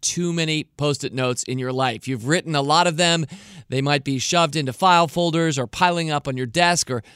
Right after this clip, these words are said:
dropping over the transom in your corporate environment. So it's incumbent on us, I think, if we're going to use Post-it notes, to really process those thoughts. So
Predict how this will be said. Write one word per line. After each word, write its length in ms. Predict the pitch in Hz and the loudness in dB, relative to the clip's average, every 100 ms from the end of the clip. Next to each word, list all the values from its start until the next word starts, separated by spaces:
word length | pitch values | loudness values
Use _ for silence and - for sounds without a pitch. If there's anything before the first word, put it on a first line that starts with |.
| - | -18
dropping 460 | - 175 180 185 165 | 0 4 4 2 2
over 180 | 156 147 | 2 0
the 80 | 139 | -2
transom 680 | - 196 185 180 175 151 - - - | -2 0 0 2 2 0 -4 -14 -6
in 140 | 143 | -2
your 120 | 147 | -2
corporate 440 | - 180 151 156 - _ _ - | 0 0 2 0 -4 _ _ -2
environment. 560 | 139 147 160 135 101 - - | 2 2 2 2 -4 -10 -14
So 380 | - - 170 151 - _ _ _ _ _ - | -2 2 4 2 -2 _ _ _ _ _ -6
it's 180 | 160 190 | -2 0
incumbent 500 | 175 - 302 285 165 | -2 0 0 0 2
on 140 | 151 | 2
us, 180 | 143 135 | 2 0
I 120 | 143 | 0
think, 260 | - 190 143 | 0 -2 -2
if 160 | 151 | -4
we're 100 | 165 | -4
going 260 | 135 202 233 | -2 0 0
to 60 | |
use 200 | 180 170 | 0 -2
Post-it 320 | - 175 147 139 | 0 -2 -2 -4
notes, 200 | 135 - | -4 -4
to 100 | 160 | -6
really 180 | 175 165 | -2 -4
process 720 | - - 175 170 156 139 - | -4 -2 0 0 -2 -2 -4
those 300 | 131 123 - | -4 -4 -6
thoughts. 480 | - 151 127 101 - | -2 0 0 0 -4
So 240 | 156 135 | -2 -4